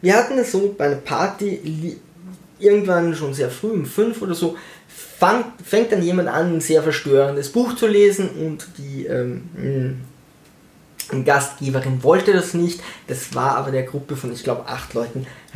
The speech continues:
relativ egal, ob sie jetzt da Lust hat, dass wir das lesen und darüber amüsieren oder nicht. Und sie hat sich dann so zehn Minuten wirklich furchtbar aufgeregt und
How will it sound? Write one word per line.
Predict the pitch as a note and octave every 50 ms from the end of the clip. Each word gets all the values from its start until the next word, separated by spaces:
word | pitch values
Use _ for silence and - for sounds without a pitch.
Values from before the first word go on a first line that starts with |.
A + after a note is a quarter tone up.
| C3+ C#3+ D#3
relativ | F#3+ G#3 A3 A3+ G#3 F#3+ E3+ D#3+ C#3+ -
egal, | D3 C3+ C3+ C#3 A#2+ C#3 D3 C#3+ C3+ C3+
ob | C3+ C3 -
sie | - - - D3+ D3+
jetzt | D#3+ D3 C3 - -
da | C#3+
Lust | C3 C3 C3 C#3+ - - - C#3
hat, | C3+ C3+ -
dass | - - - -
wir | - C#3+ C#3+
das | C#3 C3+ C3 -
lesen | C3 B2+ C3+ D3 D3+ D3+ D#3+ C#3+
und | C3 C3+ C3+ C3 B2+ B2+ - -
darüber | B2 A#2+ B2+ C3 B2+ -
amüsieren | C3 C3+ C3 B2+ - - - C#3+ C#3 C3+ C#3 - -
oder | A#2 B2+ C3 C3 C3+ C#3 D#3
nicht. | F3+ G#3 A3+ G3 - - - - - - - - - - - - - - - - _ -
Und | F#3+ F#3+ F#3 F#3+ F#3+ G3 F#3+ F#3 -
sie | F3 F3 F3 - - G#3+
hat | A3+ A3+
sich | - - -
dann | G3 G3
so | F#3 F#3+
zehn | F#3 - - - B3+ C#4+ D4
Minuten | C4+ B3+ A#3+ A#3+ A#3+ - G3+ G3+
wirklich | G#3 F3+ F#3 F#3 -
furchtbar | - - B3+ C4 - - - -
aufgeregt | D3 E3 F#3+ F#3 - F#3 F3 F3+ F3+ F3+ -
und | E3 F3 F3